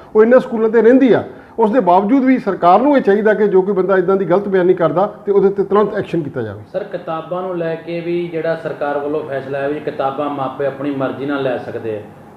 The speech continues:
Speaker 2: ਪਰ ਸ਼ਹਿਰ ਦੇ ਵਿੱਚ ਕੁਝ ਕੁ ਦੁਕਾਨਦਾਰ ਜਿਹੜੇ ਹਜੇ ਵੀ ਉਹ ਸਕੂਲਾਂ ਦੇ under ਹੀ ਚੱਲਦੇ ਆ।
Speaker 1: ਬਿਲਕੁਲ, ਇਹ ਝੂਠਾ ਪ੍ਰਚਾਰ ਆ ਜੀ। ਇਹਦੇ 'ਚ ਅਸਲੀਅਤ ਇਹ ਆ ਕਿ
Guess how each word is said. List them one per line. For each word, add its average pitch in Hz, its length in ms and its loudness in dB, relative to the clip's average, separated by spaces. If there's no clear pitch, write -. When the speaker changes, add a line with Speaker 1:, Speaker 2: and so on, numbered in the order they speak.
Speaker 2:
ਪਰ - 240 0
ਸ਼ਹਿਰ 190 320 -2
ਦੇ 226 100 -2
ਵਿੱਚ 214 200 -2
ਕੁਝ 208 240 -2
ਕੁ 220 100 -2
ਦੁਕਾਨਦਾਰ 175 600 -2
ਜਿਹੜੇ 190 280 -2
ਹਜੇ 175 200 -2
ਵੀ 185 200 -6
ਉਹ 190 200 -2
ਸਕੂਲਾਂ 175 440 -2
ਦੇ 170 360 -2
under 170 140 2
ਹੀ 180 80 2
ਚੱਲਦੇ 127 320 -4
ਆ। 95 60 -12
Speaker 1:
ਬਿਲਕੁਲ, 233 460 2
ਇਹ 202 80 2
ਝੂਠਾ 185 340 -2
ਪ੍ਰਚਾਰ 151 400 0
ਆ 160 60 -2
ਜੀ। 170 140 -8
ਇਹਦੇ 214 180 4
'ਚ - 80 -8
ਅਸਲੀਅਤ 226 460 2
ਇਹ 208 180 4
ਆ 151 200 0
ਕਿ 233 260 4